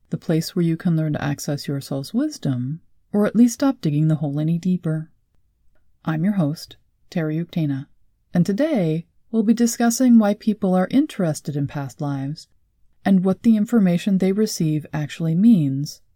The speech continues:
for this one. I say it often, but it bears repeating. Everyone has past lives. When people ask if I'm able to retrieve or see any of their past lives,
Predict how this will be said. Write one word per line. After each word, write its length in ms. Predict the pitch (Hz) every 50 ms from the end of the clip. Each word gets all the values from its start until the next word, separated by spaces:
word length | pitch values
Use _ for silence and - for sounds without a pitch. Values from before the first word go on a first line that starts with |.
| _ _ _
for 160 | - - 214
this 260 | 208 220 214 - -
one. 300 | - 113 98 - 151 - _ _ _ _ _ _ _ _ _ _ _ _ _ _ _ _ _ _ _ _ _ _ _ _ _ _ _ _ _ _ _
I 80 | 220 214
say 300 | - - - 277 294 311
it 140 | 320 294
often, 540 | - 180 175 175 - - 147 143 139 147 165 - _ _ _ _
but 300 | 180 180 180 185 180 - -
it 180 | 202 220 - -
bears 300 | 180 190 185 185 175 -
repeating. 580 | 190 175 - - 170 151 131 117 110 98 131 - _ _ _ _ _ _ _ _ _ _ _
Everyone 600 | - 185 196 196 - 240 240 233 233 254 254 240
has 420 | 226 - 180 165 151 147 151 147
past 500 | - - - - 156 135 127 127 - -
lives. 680 | - 131 123 120 113 - - - _ _ - - - - _ _ _ _ _ _ _ _ _ _ _ _ _ _ _ _ _
When 140 | 202 185 180
people 380 | - - 262 285 - 339 330 -
ask 380 | 214 202 202 226 233 - -
if 100 | 240 226
I'm 200 | 208 180 180 -
able 240 | 175 175 170 170 165
to 180 | 160 - - 170
retrieve 480 | 165 160 - - - 185 170 165 156
or 100 | 170 160
see 400 | 160 - - - 311 330 330 302
any 220 | - 170 160 156 156
of 80 | 147
their 140 | 143 151 147
past 360 | - - 147 139 143 - -
lives, 360 | 160 151 151 147 147 151 -